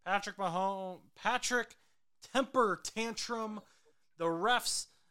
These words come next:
need to stop calling penalties in key moments unless it's in the A F C Championship game against the Cincinnati Bengals or in the Super Bowl against the Philadelphia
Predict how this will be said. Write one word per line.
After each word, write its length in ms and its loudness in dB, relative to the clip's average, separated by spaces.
need 180 -6
to 60 -4
stop 480 -2
calling 760 -4
penalties 920 -2
in 240 -2
key 320 -2
moments 640 0
unless 500 -4
it's 200 -8
in 120 -4
the 140 -8
A 160 -4
F 120 -8
C 200 -6
Championship 800 -8
game 300 -8
against 280 -10
the 80 -8
Cincinnati 640 -6
Bengals 580 -6
or 240 2
in 120 2
the 100 -2
Super 400 -4
Bowl 260 -6
against 260 -12
the 100 -12
Philadelphia 680 -6